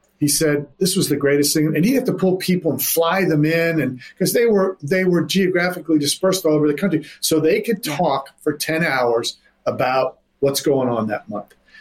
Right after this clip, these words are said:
Speaker 1: And when he
Speaker 2: Yeah.
Speaker 1: put O K Rs in, they had one meeting last for an hour and fifteen minutes. And he
Speaker 2: Amazing.
Speaker 1: knew, he knew absolutely what was most important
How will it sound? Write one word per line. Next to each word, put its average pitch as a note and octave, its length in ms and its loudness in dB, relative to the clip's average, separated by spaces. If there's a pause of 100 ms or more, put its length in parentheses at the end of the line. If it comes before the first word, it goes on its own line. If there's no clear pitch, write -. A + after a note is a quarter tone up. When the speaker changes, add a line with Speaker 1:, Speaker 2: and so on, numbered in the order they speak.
(260)
Speaker 1:
And C#3+ 180 0
when C#3 120 2
he D#3+ 80 0
Speaker 2:
Yeah. - 60 -6
Speaker 1:
put E3 100 2
O E3 160 2
K D3+ 200 0
Rs D3+ 300 0
in, F3 260 0 (520)
they C#3 80 0
had C#3 160 0
one D3+ 240 2
meeting D3 260 2
last B2 260 -2
for - 60 -6
an B2 80 0
hour B2+ 180 0
and B2 80 -4
fifteen B2 400 -4
minutes. B2+ 420 -4 (640)
And B2 120 -2
he C#3+ 140 0
Speaker 2:
Amazing. C3 80 0
Speaker 1:
knew, D3+ 200 2
he D#3+ 200 0
knew D3 360 2
absolutely F3+ 920 0 (140)
what C3+ 140 0
was D#3 200 -2
most C3+ 240 -2
important D3 500 -2